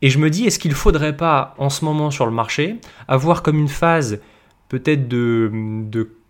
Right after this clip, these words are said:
alors de correction, peut-être pas, mais, euh, les, les investisseurs ou dans le, dans le jargon, on dit une phase de respiration. Voilà, une petite phase où, euh, bah, le marché repère juste quatre, cinq,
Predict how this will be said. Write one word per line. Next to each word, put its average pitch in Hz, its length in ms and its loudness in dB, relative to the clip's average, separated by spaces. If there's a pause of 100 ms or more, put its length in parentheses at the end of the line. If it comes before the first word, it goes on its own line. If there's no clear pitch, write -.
(140)
alors 107 260 -6
de 117 100 -4
correction, 147 800 2
peut-être 143 280 0
pas, 180 240 4
mais, 139 200 2
euh, 117 180 4 (600)
les, 127 200 -4
les 123 200 -2
investisseurs 135 640 2
ou 123 100 2
dans 120 140 -2
le, 107 320 0 (300)
dans 123 180 4
le 113 300 4
jargon, 127 420 4
on - 20 0
dit 139 220 0
une 135 100 2
phase 139 240 2
de 120 80 0
respiration. 113 880 0
Voilà, 107 200 -4
une 110 100 -4
petite 139 300 -2
phase 143 360 2
où, 143 200 2
euh, 110 180 2 (400)
bah, 113 100 0
le 120 60 -4
marché 120 340 -2
repère 120 400 0
juste 113 240 -6
quatre, 127 300 -2
cinq, 117 440 -6